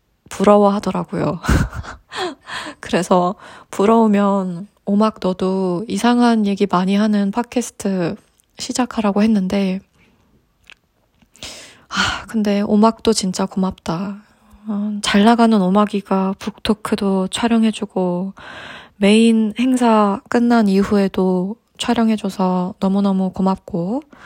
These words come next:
우리 혜원이 친구도 진짜 너무 멋있더라고요. 일하는 혜원이의 모습을 처음 봤는데,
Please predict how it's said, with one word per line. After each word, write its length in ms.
우리 380
혜원이 320
친구도 720
진짜 840
너무 440
멋있더라고요. 880
일하는 680
혜원이의 480
모습을 540
처음 340
봤는데, 800